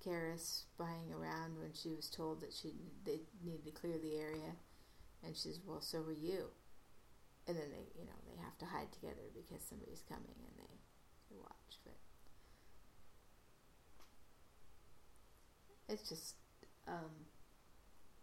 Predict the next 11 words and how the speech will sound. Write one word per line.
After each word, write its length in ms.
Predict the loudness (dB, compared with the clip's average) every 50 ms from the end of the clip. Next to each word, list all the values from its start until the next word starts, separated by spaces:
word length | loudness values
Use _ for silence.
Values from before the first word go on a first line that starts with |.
| -8 -8 -8 -8 -10 -12 -14 -14 -14 -14 -16 -16 -16 -16 -16 -16 -16 -16 -16 -16 -16 -16 -16 -16 -16 -16 -16 -16 -16 -16 -16 -12 -10 -8 -8 -6 -2 2
an 160 | 4 4 6 6
awareness 500 | 6 8 8 8 8 6 4 2 2 2
of 140 | 0 0
the 80 | 2 2
story 400 | 2 4 4 4 4 4 4 4 2 2
that 140 | 0 0
they've 220 | 2 2 2 0 -2 0
created 440 | 2 4 4 4 4 4 2 2 2
around 340 | 2 4 6 6 4 4 4
them 240 | 2 0 0 -2 -4 -4
and 80 | -4